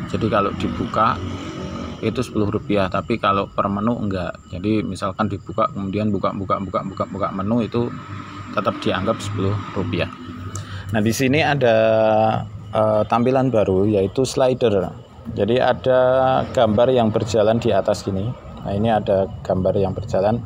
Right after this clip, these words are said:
Nah, yang akan kita bahas adalah mengubah, eh, slider ini. Jadi gambarnya ini bisa kita rubah. Memang tidak ada tulisannya.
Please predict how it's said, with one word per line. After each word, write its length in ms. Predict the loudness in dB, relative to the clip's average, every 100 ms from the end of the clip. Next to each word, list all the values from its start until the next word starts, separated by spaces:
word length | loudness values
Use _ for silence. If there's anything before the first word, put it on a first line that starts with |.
| -10 -14 -14 -16 -16 -18 -16 -2
Nah, 40 | 2
yang 180 | 4 4
akan 160 | 2
kita 160 | 2 2
bahas 240 | 4 2 2
adalah 260 | 2 2 4
mengubah, 720 | 2 2 2 0 2 2 2 -4 -10 -8 -6 0
eh, 200 | 0 0
slider 500 | 2 2 2 2 2 2
ini. 480 | 0 -2 -4 -8 -10 -10 -8 -6 -4 -6 -6 -8 -10 -12 -12 -10 -2
Jadi 160 | 0 2
gambarnya 480 | 4 4 4 4 4
ini 240 | 2 2
bisa 240 | 2 2 2
kita 240 | 4 4
rubah. 400 | 2 4 2 2 0
Memang 320 | 0 0 0
tidak 320 | 0 2 2
ada 160 | 2 2
tulisannya. 720 | 2 0 0 0 0 -2 -2